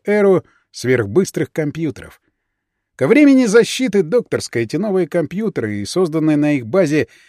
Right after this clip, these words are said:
сверхмощные микроскопы уже вовсю использовались в производстве первых настоящих нанороботов. Правда, роботы эти умели пока лишь бесполезно тратить энергию, тупо блуждая в стерильном растворе.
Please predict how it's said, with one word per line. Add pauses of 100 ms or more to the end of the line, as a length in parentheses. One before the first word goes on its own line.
(100)
сверхмощные
микроскопы (360)
уже
вовсю
использовались
в
производстве
первых
настоящих
нанороботов. (680)
Правда,
роботы
эти
умели
пока
лишь (300)
бесполезно
тратить
энергию,
тупо
блуждая (260)
в
стерильном
растворе.